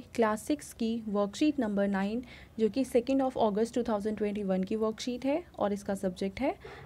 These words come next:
मैथमेटिक्स। यहाँ आप अपना नाम लिखेंगे और यहाँ आप अपने टीचर का नाम लिखेंगे। और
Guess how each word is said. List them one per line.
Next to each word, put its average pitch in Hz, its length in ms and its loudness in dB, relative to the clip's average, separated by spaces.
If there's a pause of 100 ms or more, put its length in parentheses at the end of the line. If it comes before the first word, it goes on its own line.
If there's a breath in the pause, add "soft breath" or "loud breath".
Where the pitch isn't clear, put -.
मैथमेटिक्स। 196 720 0 (160)
यहाँ 233 140 6
आप 247 120 2
अपना 220 180 0
नाम 208 200 2
लिखेंगे 262 440 2 (160)
और 214 160 0
यहाँ 214 140 -2
आप 202 100 -4
अपने 269 300 0
टीचर 233 260 -2
का 190 100 -2
नाम 185 200 -2
लिखेंगे। 196 380 -4 (560 loud breath)
और 214 300 4